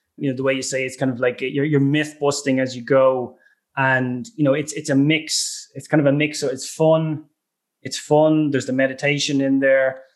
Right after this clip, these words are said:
Tell us a little bit of how that works exactly. You know, immediately I'm thinking it's, it's a little bit of meditation. There's a few laughs. Then there's some meditation.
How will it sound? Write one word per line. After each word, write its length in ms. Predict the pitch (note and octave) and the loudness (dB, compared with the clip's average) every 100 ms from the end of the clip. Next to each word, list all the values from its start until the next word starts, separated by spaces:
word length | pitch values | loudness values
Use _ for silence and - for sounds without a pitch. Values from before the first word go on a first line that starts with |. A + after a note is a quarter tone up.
| _ _ _ _ | _ _ _ _
Tell 120 | G3 | 4
us 120 | A3+ A#3 | 4 4
a 40 | |
little 140 | A#3 | 0
bit 100 | G3+ | 2
of 100 | F3+ | 2
how 140 | D#3+ E3 | 2 0
that 260 | D3+ C3+ C#3+ | 0 -2 0
works 500 | D3+ D3+ - - - | -2 -2 -6 -10 -8
exactly. 520 | C3+ B2 C3+ B2+ - | -8 0 2 2 -2
You 60 | B2 | -8
know, 240 | B2 B2 | -4 -2
immediately 480 | C3+ C#3+ E3 D#3 D3+ | 2 4 4 0 0
I'm 160 | D3 C#3+ | 0 0
thinking 560 | C#3+ C#3 C#3 C3 B2+ - | -2 -4 -4 -6 -8 -12
it's, 440 | B2 - - - | -14 -10 -10 -12
it's 140 | - - | -14 -4
a 60 | |
little 180 | C3 E3 | 2 4
bit 100 | E3 | 4
of 60 | D3 | 2
meditation. 840 | C#3+ C#3 C#3 C3+ C3+ C#3 C3 B2 _ | 0 -2 -2 -2 -2 -4 -8 -10 _
There's 120 | A#2+ | -20
a 60 | A#2 | -16
few 240 | - D3 | -4 0
laughs. 720 | C3+ C3 C3 B2+ - - - _ - | 4 4 4 0 -8 -12 -16 _ -2
Then 120 | C3 | 0
there's 160 | C3 | 0
some 100 | - | -2
meditation. 760 | B2+ B2 - B2 B2+ A#2+ C3 A#2+ | -4 -4 -4 -6 -6 -6 -6 -8